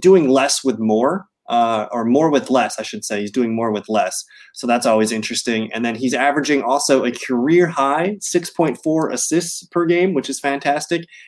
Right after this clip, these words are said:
And then as well as blocks. So he's, he's, we, we still haven't seen peak Giannis yet.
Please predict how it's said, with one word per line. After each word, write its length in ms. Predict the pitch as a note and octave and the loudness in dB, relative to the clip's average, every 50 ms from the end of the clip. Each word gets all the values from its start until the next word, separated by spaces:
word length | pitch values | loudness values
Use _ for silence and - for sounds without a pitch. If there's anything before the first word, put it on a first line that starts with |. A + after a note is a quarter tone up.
| - _ - | -20 _ -2
And 100 | B2 C3 | 0 0
then 120 | B2+ B2+ | 0 0
as 120 | B2 A#2 | 0 0
well 280 | B2 C#3+ C#3 C3 C#3 A#2 | 2 2 2 2 2 2
as 200 | C3 B2+ A#2 - | 0 0 -2 -4
blocks. 440 | - - A#2+ A#2 G#2 F#2 - - - | -2 2 2 2 2 2 -4 -6 -6
So 100 | A#2 A2+ | -4 -2
he's, 320 | B2 C3+ B2+ A#2 A#2 - | 0 0 0 0 -2 -6
he's, 400 | C3+ C#3 C#3+ C#3 B2+ A#2+ A#2+ - _ _ _ _ _ _ _ _ _ _ _ _ _ _ - - _ E3 | -4 -2 -2 0 -2 -2 -6 -10 _ _ _ _ _ _ _ _ _ _ _ _ _ _ -20 -16 _ -6
we, 80 | E3+ E3 - - G3 | -2 -2 -2 0 0
we 60 | F#3+ | -2
still 240 | - - A3+ G3+ F#3 | 0 2 4 4 4
haven't 260 | F#3 F3 E3 D3 - | 4 2 2 0 -2
seen 260 | - E3 D#3 D3 B2+ | -2 -2 -2 -2 -4
peak 220 | - - C#3+ B2 - A#2+ | -4 -6 -6 -4 -4 -4
Giannis 340 | A2 A2 G#2+ F#2+ - - | -4 -4 -4 -6 -6 -6
yet. 200 | G#2+ G2+ D#2 - | -4 -4 -4 -6